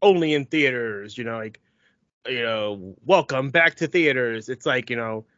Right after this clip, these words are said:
really saying, if you want to see this great movie, you have to see it in the theater. It will not be on streaming. And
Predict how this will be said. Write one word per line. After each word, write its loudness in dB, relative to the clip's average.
really 4
saying, 4
if -4
you -2
want 0
to -16
see 0
this -2
great 2
movie, -2
you -4
have 0
to -20
see -2
it -2
in -6
the -6
theater. -2
It -10
will -2
not -2
be 0
on 2
streaming. -4
And -12